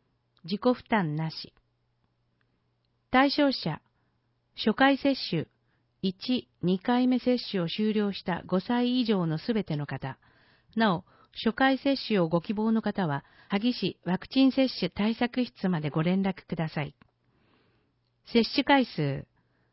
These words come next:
秋開始接種一回。使用ワクチン、オミクロン株エックスビービーワン系統の成分を含有する一価のワクチン。なお、春開始接種に使用したワクチンとは異なります。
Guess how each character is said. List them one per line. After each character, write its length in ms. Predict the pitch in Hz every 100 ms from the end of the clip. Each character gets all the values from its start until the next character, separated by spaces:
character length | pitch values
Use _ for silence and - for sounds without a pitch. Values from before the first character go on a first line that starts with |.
| _ _ _ _
秋 300 | 254 - -
開 240 | 202 208
始 160 | - 208
接 180 | 214 196
種 280 | - 131 -
一 100 | 151 -
回。 280 | - 180 143 - _ _ _ _ _ _ _ -
使 200 | - 233
用 220 | 269 277
ワ 100 | 269
ク 140 | -
チ 180 | - 156
ン、 160 | 139 135 _ _ _ _ _
オ 80 | 202
ミ 140 | 254
ク 160 | 247 269
ロ 100 | 269
ン 80 |
株 360 | 254 190 160 - _
エ 60 | 247
ッ 60 |
ク 160 | - -
ス 120 | -
ビ 260 | 175 214 226
ー 20 |
ビ 140 | 240 240
ー 20 |
ワ 140 | 233
ン 80 | 233
系 180 | 247 240
統 240 | - 180
の 140 | 175 160
成 260 | 233 233
分 220 | 185 175
を 80 | 151
含 280 | 165 180 180
有 140 | 180
す 220 | 175 - 160
る 160 | 160 -
一 140 | 247
価 220 | - 185
の 100 | 160
ワ 100 | 165
ク 120 | -
チ 160 | - 147
ン。 120 | 135 - _ _ _ _ _ _ _ _ _
な 180 | 214 180
お、 80 | 180 _ _ _ _
春 300 | - 262 214
開 220 | 214 226
始 140 | 233
接 180 | 220 240
種 200 | - 196
に 120 | 175
使 180 | - 185
用 140 | 196
し 80 | 208
た 100 | -
ワ 120 | 202 214
ク 120 | -
チ 120 | 175
ン 120 | 156
と 80 | 151
は 100 | 139
異 220 | - 175
な 100 | 170
り 120 | 160 151
ま 160 | 143
す。 120 | -